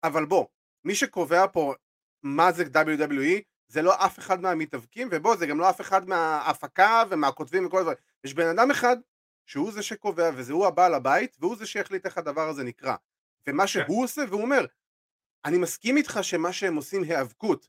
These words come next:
Speaker 1: אבל הם משתמשים בענף הפרו-רסלינג כדי לעשות פיור אנטרטיימנט." ומה ש-A E W עושים, זה לתת הרבה יותר דגש על הקרבות עצמם, על ה-so called sports base, על ה-, על ה-, על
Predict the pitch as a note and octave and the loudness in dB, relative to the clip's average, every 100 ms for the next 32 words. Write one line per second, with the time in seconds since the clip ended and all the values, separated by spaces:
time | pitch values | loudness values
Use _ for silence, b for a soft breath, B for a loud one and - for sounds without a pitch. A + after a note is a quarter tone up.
0 | _ _ _ _ B2+ D3 B2+ F3 A3+ G#3 | _ _ _ _ -2 -2 2 0 0 -2
1 | - D#3+ C#3 - C4+ A#3+ C3 _ _ _ | 0 0 0 2 4 4 0 _ _ _
2 | - D#3 C#3+ E3 G3+ - D3+ E3 G3+ E3+ | -4 -2 0 2 0 -2 -6 2 4 4
3 | G#3+ G#3 G3+ F#3 _ _ - C#3+ F3+ F3 | 0 0 -2 -2 _ _ -10 -4 0 0
4 | C#3+ E3+ - - E3 F3+ F3+ E3 D3 C3 | 0 -6 -10 -4 4 4 4 -2 -2 -4
5 | - F3+ C#3 F2+ _ _ _ _ _ _ | 4 4 4 -4 _ _ _ _ _ _
6 | _ - D3 F3+ G3+ F3 E3+ F#3 E3+ D#3+ | _ -4 0 0 0 -2 0 2 2 2
7 | B3 D4+ A#3 D#3+ - F#3 G3 F#3 _ _ | 2 2 0 0 0 2 2 -2 _ _
8 | A2 D3 C#3+ C#3 F3+ F3+ C#3+ D#3+ F3 E3+ | -10 -4 -4 -2 -2 -4 2 2 4 0
9 | C3+ B2+ F3 - D#3+ D3 - B2 B2 C#3 | -2 -2 -2 -4 -8 -8 -8 -10 -6 -2
10 | D#3+ C3 - D3+ D#3+ C#3+ A2+ _ _ C3 | -2 -4 -12 -4 0 0 -2 _ _ -2
11 | C#3 - _ - - G#3 G3 F#3 - E3 | 0 -2 _ -14 -6 2 2 2 4 4
12 | C3 - - G3+ F#3+ E3+ - B2 A2 G2 | 2 -10 2 6 6 4 -6 -6 -6 -6
13 | - A#2 - - - C#3 C3+ C3 | -12 -16 -12 -6 -2 -2 0 0